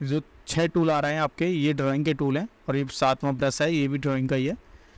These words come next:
तो सबसे पहले एक पेंसिल है बेटा, पेंसिल से कोई काम कर सकते हैं हम, लाइन खींच सकते हैं, कोई ड्राइंग बना सकते हैं इस तरीके से, जैसे आपकी, जैसे आप बना सको उस टाइप की हम ड्राइंग बना सकते हैं। तो सबसे पहले मैंने एक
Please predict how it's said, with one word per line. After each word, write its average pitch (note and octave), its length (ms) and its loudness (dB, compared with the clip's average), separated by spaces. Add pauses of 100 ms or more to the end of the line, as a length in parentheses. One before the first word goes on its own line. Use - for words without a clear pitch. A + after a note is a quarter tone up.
(260)
तो D3+ 60 -2
सबसे - 300 -2
पहले F3 240 2
एक E3+ 200 0
पेंसिल D3+ 440 0
है E3 60 0
बेटा, - 560 -4
पेंसिल D3 380 2
से D#3+ 100 -2
कोई D3 180 0
काम C#3 260 0
कर C#3 120 -2
सकते - 260 -6
हैं C#3 60 0
हम, C#3+ 180 0
लाइन C3 300 0
खींच C3+ 220 -4
सकते - 340 -6
हैं, B2 40 -4
कोई C3+ 140 2
ड्राइंग C3 320 0
बना C3 180 0
सकते - 300 -8
हैं C3 60 -2
इस - 140 -8
तरीके C3 320 -2
से, - 140 -8 (520)
जैसे C#3 240 2
आपकी, C3 420 0 (1200)
जैसे C#3 280 0
आप C3 120 4
बना B2+ 260 0
सको D#3 240 -4 (220)
उस D3+ 140 -6
टाइप C3 200 4
की C3+ 80 0
हम C3+ 140 4
ड्राइंग C3+ 300 0
बना B2 240 0
सकते - 320 -8
हैं। E3+ 100 -6 (1400)
तो B2+ 380 -2
सबसे - 280 -2
पहले C3+ 200 2
मैंने C3+ 240 0
एक C#3 160 -4